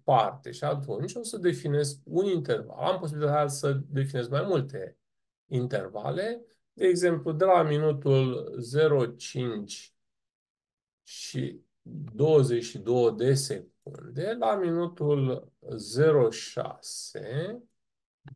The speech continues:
și douăsprezece secunde. Observați că, în acest moment, dimensiunea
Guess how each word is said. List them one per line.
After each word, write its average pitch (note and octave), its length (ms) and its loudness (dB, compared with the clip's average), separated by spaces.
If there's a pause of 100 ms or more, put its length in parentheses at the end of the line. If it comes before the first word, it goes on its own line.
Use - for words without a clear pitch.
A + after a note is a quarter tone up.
(120)
și - 580 -6 (400)
douăsprezece C#3+ 1300 4 (340)
secunde. - 640 -6 (580)
Observați G3 760 6
că, F#3+ 500 0 (460)
în B3 220 0
acest D3 320 0
moment, A#2+ 640 -4 (1500)
dimensiunea C3 1120 2